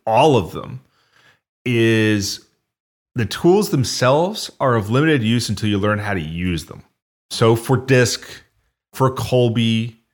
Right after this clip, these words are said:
for a couple of others, um, I'm trying to, uh, bring up my list of ones that, that I've used.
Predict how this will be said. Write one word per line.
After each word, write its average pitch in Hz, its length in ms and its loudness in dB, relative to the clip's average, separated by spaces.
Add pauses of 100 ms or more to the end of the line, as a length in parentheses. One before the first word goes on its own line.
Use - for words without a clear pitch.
(280)
for 117 640 2 (140)
a - 80 -8
couple 131 340 0
of 107 100 2
others, 110 540 2
um, 98 160 -2
I'm 98 180 -4
trying 98 460 -4
to, - 80 -14
uh, 90 280 -6
bring 95 260 -6
up 90 80 -10
my 90 100 -8
list 92 440 -6
of 90 300 -6
ones 92 280 -6
that, 92 180 -8
that 87 140 -10
I've 92 140 -10
used. 92 680 -6